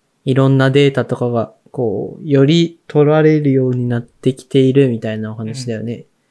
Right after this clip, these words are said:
Speaker 2: そうだね。
Speaker 1: その、なんかお店とかでこう、履歴が残っちゃうみたいな話は、まあ昔からあって、その、
Speaker 2: うん。
Speaker 1: ポスデータとか、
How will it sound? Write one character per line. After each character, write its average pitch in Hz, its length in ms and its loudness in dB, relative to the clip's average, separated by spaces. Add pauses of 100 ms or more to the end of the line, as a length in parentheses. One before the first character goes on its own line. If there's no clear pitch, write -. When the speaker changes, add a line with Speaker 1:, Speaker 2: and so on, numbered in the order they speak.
(180)
Speaker 2:
そ 131 180 -10
う 110 40 -10
だ 98 80 -14
ね。 95 40 -18
Speaker 1:
そ 139 180 -2
の、 131 540 -2 (880)
な 156 100 -4
ん 147 40 -10
か 117 200 -4
お 123 40 -4
店 165 280 -2
と 196 140 -2
か 165 160 0
で 120 100 0
こ 117 340 -2
う、 113 40 0
履 117 160 -4
歴 123 240 -4
が 127 120 -2
残 127 200 -4
っ 147 100 -4
ち - 120 -4
ゃ 117 60 0
う - 20 -4
み 110 80 -6
た 117 100 -6
い 110 40 -6
な 113 100 -8
話 117 360 -8
は、 110 180 -6 (380)
ま 151 100 -2
あ - 20 -2
昔 113 360 -6
か 131 140 -2
ら 123 120 0
あ 127 40 -2
っ 127 140 -10
て、 - 260 -8
そ - 140 -12
の、 110 120 -8
Speaker 2:
う 131 40 -8
ん。 117 180 -12
Speaker 1:
ポ 127 120 -4
ス - 160 -6
デ 123 200 -2
ー - 20 -10
タ 110 100 -8
と 113 140 -12
か、 165 300 -8